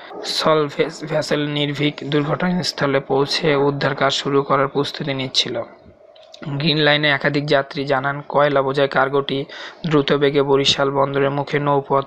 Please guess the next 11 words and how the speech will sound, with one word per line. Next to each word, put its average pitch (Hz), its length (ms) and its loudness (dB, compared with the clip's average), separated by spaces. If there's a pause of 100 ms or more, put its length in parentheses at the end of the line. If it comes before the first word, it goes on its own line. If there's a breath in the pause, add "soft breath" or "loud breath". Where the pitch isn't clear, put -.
(140)
ধরে 139 240 4
যাবার 135 300 2 (100)
সময় 139 240 0 (100)
ঢাকার 131 240 0
উদ্দেশ্যে 135 480 -2
ছেড়ে 139 220 2
যাওয়া 135 340 4
গ্রিন 143 300 -2
লাইন 139 160 2 (280)
দুইয়ের 143 320 4 (160)
ওপর 139 160 -2